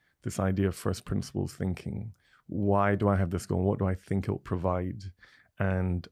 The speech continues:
understanding that deeper drive, until that point, we'll be driven by our subconscious. And Carl Jung, a very well-known psychotherapist, said, "Until you bring what is unconscious into the conscious, it will direct your life and you will call it fate."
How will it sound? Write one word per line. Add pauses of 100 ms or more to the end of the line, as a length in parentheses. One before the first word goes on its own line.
(120)
understanding
that
deeper
drive, (500)
until
that
point,
we'll
be
driven
by
our
subconscious. (400)
And
Carl
Jung, (200)
a
very
well-known
psychotherapist,
said,
"Until
you
bring
what
is (140)
unconscious (380)
into
the
conscious, (640)
it
will
direct
your
life
and
you
will
call
it
fate."